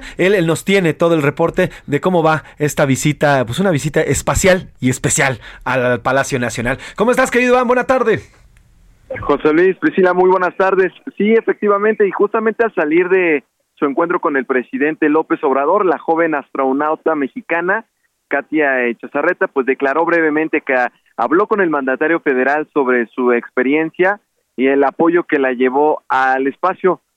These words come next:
Speaker 2: Vino la, la joven astronauta, pues, por invitación del presidente López Obrador, estuvo en Palacio Nacional por casi dos horas, llegó a las nueve cuarenta y cinco de la mañana y salió a las once treinta y tres.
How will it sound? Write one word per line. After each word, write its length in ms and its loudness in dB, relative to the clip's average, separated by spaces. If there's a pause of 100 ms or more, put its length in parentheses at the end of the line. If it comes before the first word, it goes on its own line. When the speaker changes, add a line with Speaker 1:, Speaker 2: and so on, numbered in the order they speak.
(400)
Speaker 2:
Vino 320 0
la, 580 2
la 360 2
joven 340 0
astronauta, 560 -2
pues, 340 -2
por 160 -2
invitación 540 -2
del 100 0
presidente 600 -2
López 340 0
Obrador, 540 0 (340)
estuvo 320 0
en 80 -6
Palacio 480 -2
Nacional 480 -4
por 220 -4
casi 320 -6
dos 240 0
horas, 280 2
llegó 360 2
a 60 0
las 200 0
nueve 260 0
cuarenta 380 -4
y 140 -8
cinco 280 -2
de 80 -2
la 120 -2
mañana 580 -4 (340)
y 100 -8
salió 520 -2
a 100 0
las 220 -2 (140)
once 440 -2 (120)
treinta 400 -2
y 60 -4
tres. 280 -2